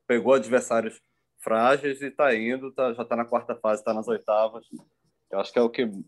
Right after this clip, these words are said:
mais importa nesse momento, mas a, a, a atuação foi preocupante, a gente vai falar muito sobre isso aí.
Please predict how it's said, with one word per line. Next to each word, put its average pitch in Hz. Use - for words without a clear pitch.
mais 131
importa 117
nesse 127
momento, 113
mas 107
a, 117
a, 104
a 92
atuação 117
foi 107
preocupante, 120
a -
gente 117
vai 120
falar 117
muito 113
sobre 104
isso -
aí. -